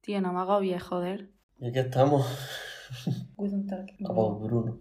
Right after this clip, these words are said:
Speaker 2: Mentira, esa familia nada más que mentira. La vieja de Encanto es,
Speaker 1: Una farsa
Speaker 2: es
Speaker 1: mentirosa.
Speaker 2: una guarra. O sea, no la tenían que haber perdonado tan rápido. Popular opinion, porque yo sé que la gente lo piensa.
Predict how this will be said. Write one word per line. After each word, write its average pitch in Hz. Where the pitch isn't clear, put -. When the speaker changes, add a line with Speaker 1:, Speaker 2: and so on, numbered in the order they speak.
Speaker 2:
Mentira, 107
esa 110
familia 110
nada 113
más -
que -
mentira. 113
La 98
vieja 113
de 120
Encanto 127
es, 123
Speaker 1:
Una 220
farsa 196
Speaker 2:
es 196
Speaker 1:
mentirosa. -
Speaker 2:
una 101
guarra. 98
O -
sea, 104
no 107
la 113
tenían 110
que 107
haber 104
perdonado 104
tan 104
rápido. 95
Popular 113
opinion, 98
porque 101
yo 101
sé 120
que 110
la 107
gente 117
lo 104
piensa. -